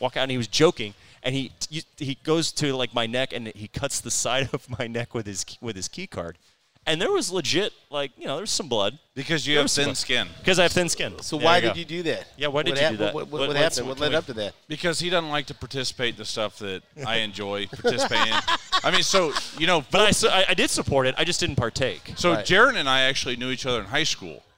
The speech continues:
Speaker 2: So
Speaker 1: True.
Speaker 2: I think maybe the first time we ran into each other was at an Oak Park homecoming dance or something. And,
Speaker 1: Mm-hmm. Oh.
Speaker 2: you know, I'd look over in the corner and I'd be like, you know, "Who's, who's a tall guy over there just drinking the punch while I'm out here,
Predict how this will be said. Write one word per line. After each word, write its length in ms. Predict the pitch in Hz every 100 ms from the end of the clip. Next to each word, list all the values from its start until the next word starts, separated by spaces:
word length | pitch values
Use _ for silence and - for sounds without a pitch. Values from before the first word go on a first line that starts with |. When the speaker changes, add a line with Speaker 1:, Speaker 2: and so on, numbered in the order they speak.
| _
Speaker 2:
So 400 | - 135 120 101 92 _ _ _ _ _ _ _
Speaker 1:
True. 220 | - 117 -
Speaker 2:
I 80 | 143
think 200 | 160 135
maybe 180 | 156
the 80 | 160
first 280 | 143 170 160
time 140 | 165 147
we 80 |
ran 260 | 123 131 135
into 200 | 131 -
each 140 | 127
other 160 | 135 127
was 160 | 117 110
at 80 | 110
an 60 |
Oak 220 | 92 127 -
Park 300 | 127 117 113 -
homecoming 480 | 127 143 139 131 127
dance 340 | 120 120 123
or 60 | 120
something. 420 | - 120 - 120
And, 120 | 98
Speaker 1:
Mm-hmm. 280 | 90 95 110
Oh. 160 | - 110
Speaker 2:
you 60 | 131
know, 220 | 123 - - -
I'd 160 | 151 143
look 180 | 160 156
over 140 | 139
in 60 | 135
the 60 |
corner 340 | - 123 123 127
and 80 |
I'd 80 | 117
be 80 | 107
like, 100 | 107 -
you 60 | 131
know, 100 | 131
"Who's, 200 | 175 156
who's 260 | 123 180
a 80 | 151
tall 260 | - 156 147
guy 140 | 123
over 120 | 120
there 140 | 117 117
just 220 | 110 -
drinking 280 | 135 131 113
the 60 |
punch 440 | 98 135 135 127 -
while 100 | 107
I'm 100 | 117
out 160 | 113
here, 220 | 110 117